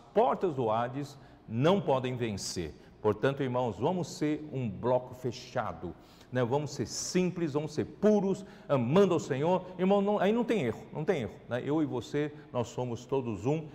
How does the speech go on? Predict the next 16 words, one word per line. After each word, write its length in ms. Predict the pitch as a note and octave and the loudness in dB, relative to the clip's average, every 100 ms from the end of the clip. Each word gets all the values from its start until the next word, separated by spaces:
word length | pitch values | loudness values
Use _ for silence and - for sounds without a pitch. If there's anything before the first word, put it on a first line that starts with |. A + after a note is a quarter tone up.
| - - | -16 0
pelo 160 | B2+ | 0
propósito 600 | A2 A2 G2+ G#2+ A2 G#2 | 2 -2 0 0 0 -2
de 40 | F#2 | -4
Deus, 320 | F2+ G2 G2+ | -2 -2 -4
que 120 | G2 | -10
o 40 | |
Senhor 240 | E2+ G2+ G2 | -10 -8 -8
abençoe 520 | F#2 F#2 F#2 - F2+ - | -8 -10 -10 -10 -12 -8
a 80 | F2+ | -8
nós 240 | E2+ E2+ | -6 -10
todos. 220 | - - - | -12 -14 -6
Portanto, 360 | B2 D#3+ D#3+ | -2 0 0
irmãos, 320 | D3+ D#3 D#3 - - - - - - - | 0 2 0 -2 -16 -20 -20 -20 -20 0
eh, 440 | A#2+ A#2 A#2 A2+ - - - - | 4 6 4 2 -4 -16 -16 -10
então, 220 | - D#3+ | 2 2
Senhor, 420 | D#3+ D3+ D#3 D#3 | 4 2 2 0